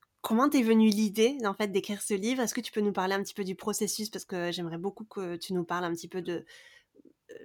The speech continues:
le moment où tu as eu cette idée jusqu'au moment où tu as publi-, enfin, où on t'a publié le livre. J'aimerais beaucoup que tu nous parles de ça. Euh, parle-nous un petit peu, ouais, de, de ton nouveau bébé, du coup, gestion de classe, qui est sorti là, il y a, il y a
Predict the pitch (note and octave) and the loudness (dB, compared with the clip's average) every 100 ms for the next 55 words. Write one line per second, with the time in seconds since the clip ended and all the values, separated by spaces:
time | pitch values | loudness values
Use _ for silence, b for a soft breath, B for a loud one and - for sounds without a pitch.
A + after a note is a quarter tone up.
0 | - - G#3 G#3+ A3+ C4 B3+ - G#3+ G#3+ | -20 -6 2 4 6 4 2 2 2 2
1 | G#3+ G#3 G#3 A3+ G#3 G3 - G#3 G#3 G#3+ | -2 -2 2 2 2 -2 -2 0 2 4
2 | G#3 G3+ F3+ - G3 F3+ - E3+ E3+ G3 | 2 0 -8 -8 -10 -8 -4 -2 0 0
3 | G#3 G3 G3 F3 F3+ F3+ E3+ F#3 B3 F#3 | 0 -2 -4 -2 0 2 0 -2 -2 -4
4 | B B B - G#3 F#3 F#3 G#3 B3 - | B B B 0 2 2 2 2 0 0
5 | A3 G#3 F#3+ F3+ F3+ - B3+ C4 - G3+ | 2 2 2 0 -2 2 2 2 -2 0
6 | F#3+ F#3 F3+ G#3 G#3+ G#3 G#3+ G#3+ - G#3 | 2 0 0 4 6 6 4 2 -2 0
7 | F#3+ F3+ F3+ E3+ F3 F3 - F3+ F3+ F#3 | 0 0 0 -2 -4 -6 -2 0 0 2
8 | F#3+ F#3 G3 F#3 G3+ F#3+ F3+ F#3+ F3 A#3+ | 4 4 0 -2 -6 -6 -4 -4 -2 -2
9 | - G#3+ G3 - - G#3 A3 G3 E3+ E3+ | 0 -2 -2 -6 -4 0 2 2 0 -2